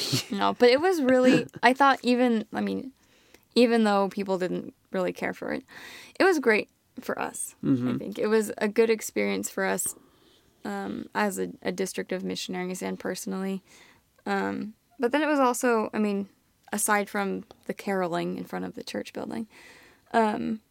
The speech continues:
Speaker 2: I just remember having more concentrated journaling and studying and pondering
Speaker 1: Yeah.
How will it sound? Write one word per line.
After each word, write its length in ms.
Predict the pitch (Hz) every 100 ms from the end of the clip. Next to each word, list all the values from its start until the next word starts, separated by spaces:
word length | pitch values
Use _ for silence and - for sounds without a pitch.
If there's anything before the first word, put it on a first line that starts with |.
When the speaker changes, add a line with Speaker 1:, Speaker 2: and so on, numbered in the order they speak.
| _ _ _ _ -
Speaker 2:
I 80 |
just 220 | 226 233 254
remember 720 | 233 208 202 202 202 190 196 _ _ _ _ _ _ _ _ _ _ _ _ _ _
having 360 | - 226 220 214
more 160 | 214 208
concentrated 1080 | - 196 190 208 196 190 196 190 185 185 185 _ _ _ _ _ _ _ _ _ _ _
journaling 800 | 196 196 202 196 185 180 175 190 -
and 260 | 185 180
studying 720 | - - - 90 90 185 - -
and 380 | - - 208 196 - _ 330 -
pondering 600 | 208 190 - - - 214
Speaker 1:
Yeah. 280 | - -